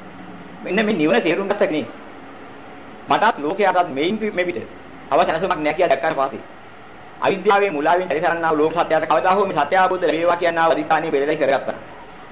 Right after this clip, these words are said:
ආර්ය මෛත්‍රී අදහස පෙරදරි කරගත්ත කෙනෙක් වෙනවා. මෙන්න මේ ආර්ය මෛත්‍රී අදහස යම් තැනක ඇද්ද? ඒක විවේක නිසිතයි, විරාග නිසිතයි, නිරෝධ නිසිතයි, ඔස්සග්ග පරිණාම කියන කාරණා හතරේ යුක්තයි.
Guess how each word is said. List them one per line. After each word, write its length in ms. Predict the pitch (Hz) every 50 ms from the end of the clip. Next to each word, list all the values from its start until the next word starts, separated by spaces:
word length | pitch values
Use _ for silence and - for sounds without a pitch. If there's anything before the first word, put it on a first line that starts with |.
| - -
ආර්ය 260 | - 131 175 180 208
මෛත්‍රී 380 | 180 143 151 170 175 175 196 185
අදහස 220 | 147 156 175 185
පෙරදරි 320 | - 180 170 165 170 165
කරගත්ත 220 | 156 156 156 147 -
කෙනෙක් 220 | 190 170 143 135 -
වෙනවා. 200 | - - - - - - - - - - - - - - - - - - - - - - - - - - - -
මෙන්න 220 | - 196 226 240
මේ 100 | 247 226
ආර්ය 220 | 160 143 156 208
මෛත්‍රී 360 | 175 151 - - - 185 196 170
අදහස 260 | 143 143 170 185 180
යම් 140 | 175 - -
තැනක 200 | 170 165 165 165
ඇද්ද? 400 | 156 151 151 - - - - - - - - -
ඒක 160 | 127 156 175
විවේක 300 | 156 143 147 165 202 196
නිසිතයි, 400 | 196 175 - 170 156 160 156 151
විරාග 260 | 147 139 151 170 175
නිසිතයි, 360 | 180 170 156 165 165 160 156 151
නිරෝධ 260 | 143 147 160 170 165
නිසිතයි, 360 | 165 165 156 160 156 151 147
ඔස්සග්ග 300 | 143 143 - - 180 180
පරිණාම 340 | 170 170 160 165 160 156 151
කියන 140 | 160 147 -
කාරණා 320 | 160 143 139 143 139 139
හතරේ 160 | - 135 147
යුක්තයි. 320 | 147 110 - - - -